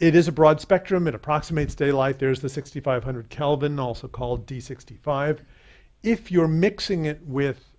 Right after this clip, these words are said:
ambient light, of another temperature, you've got to do something about it. Uh, as I already showed with the portrait of the, the young woman, a typical case where that happens is indoors. If you were to set the white balance,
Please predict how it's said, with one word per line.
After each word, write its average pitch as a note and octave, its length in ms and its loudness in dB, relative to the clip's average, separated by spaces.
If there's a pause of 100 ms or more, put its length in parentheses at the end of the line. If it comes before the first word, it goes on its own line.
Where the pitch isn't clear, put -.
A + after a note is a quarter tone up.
(300)
ambient D3+ 520 -2
light, C3 340 -2 (400)
of C#3 240 0
another C3 360 -2
temperature, D#3 600 -2
you've B2+ 260 -6
got C#3 120 -4
to C3+ 60 -14
do B2+ 100 -8
something A#2+ 380 -10
about G2+ 280 -14
it. - 100 -20 (520)
Uh, A#2 360 -4
as C#3 220 -4
I A#2+ 200 -2 (340)
already C3+ 300 -4
showed C#3 300 -2
with A#2+ 160 -4
the C3 80 -8
portrait C3 420 -4
of A#2 140 -6
the, G#2+ 220 -8 (320)
the C3 140 -4
young A#2 200 -4
woman, A#2 360 -4 (1000)
a D#3 80 -4
typical F#3 380 0
case E3 240 0
where D#3 100 -2
that B2+ 100 -2
happens B2+ 320 -4
is A2+ 100 -12
indoors. G#2 480 -12 (760)
If - 160 -12
you D#3+ 100 2
were D#3 160 4
to D#3 120 -4
set F3+ 300 0
the E3+ 80 4
white C#3+ 380 0
balance, D3 580 -2